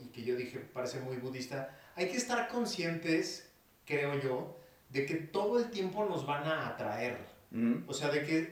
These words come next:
Speaker 1: de que va a ser muy difícil un día quitarte, curarte, déjame ponerlo así, por completo de esa atracción natural que generan esas chingaderas, porque además vivimos en un mundo en el que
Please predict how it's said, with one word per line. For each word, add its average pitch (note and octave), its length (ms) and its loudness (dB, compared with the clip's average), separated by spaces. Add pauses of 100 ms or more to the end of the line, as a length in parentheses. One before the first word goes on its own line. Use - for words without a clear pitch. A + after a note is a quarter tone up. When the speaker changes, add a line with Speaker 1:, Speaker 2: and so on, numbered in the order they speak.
(120)
Speaker 1:
de D#3+ 100 -2
que D#3+ 140 -4
va F#3 80 2
a - 20 2
ser A3 200 0
muy F#3+ 260 2
difícil E3 640 -4
un D3+ 140 -4
día D3 200 -2
quitarte, D3 1000 -2
curarte, E3+ 920 2
déjame C#3 320 -2
ponerlo B2+ 320 -4
así, C#3 400 -2 (180)
por C#3 220 -2
completo D#3 580 2
de D3+ 160 4
esa D3 220 2
atracción C#3+ 680 0
natural C3 480 2
que C#3+ 120 -6
generan B2+ 500 -4
esas B2+ 240 -6
chingaderas, B2 600 -2 (340)
porque C#3 200 0
además F3+ 280 4
vivimos F#3+ 420 -2
en D#3 100 -2
un D3+ 200 -2
mundo D#3+ 200 0
en D3+ 80 0
el B2 140 -2
que C3 420 -2